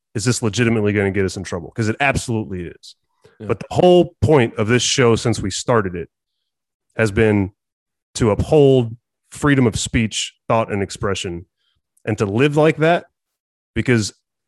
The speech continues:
Speaker 1: when we're no longer willing to do that, that's when tyranny has won. And, you know, it's not to the point, and God pray, I pray that it never comes to the point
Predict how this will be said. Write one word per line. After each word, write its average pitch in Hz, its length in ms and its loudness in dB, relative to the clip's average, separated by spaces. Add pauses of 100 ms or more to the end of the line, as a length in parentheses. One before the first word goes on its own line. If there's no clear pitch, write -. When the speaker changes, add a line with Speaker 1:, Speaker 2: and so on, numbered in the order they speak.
(400)
Speaker 1:
when 110 220 2
we're 135 120 4
no 135 180 6
longer 151 380 4
willing 139 400 4
to 110 100 -4
do 120 240 2
that, 147 260 0 (120)
that's 113 240 0
when 104 440 2 (400)
tyranny 117 360 0
has 113 140 0
won. 123 200 -4 (1300)
And, 98 380 -2 (220)
you 101 80 -4
know, 98 180 -8 (200)
it's 107 140 -6
not 151 280 0
to 147 100 4
the 123 100 2
point, 113 380 2 (400)
and 104 220 -2
God 127 320 0
pray, 127 360 2
I 104 80 -2
pray 113 460 0
that 107 140 0
it 104 40 -6
never 113 240 0
comes 151 280 -2
to 120 60 -8
the 104 80 -4
point 87 340 -8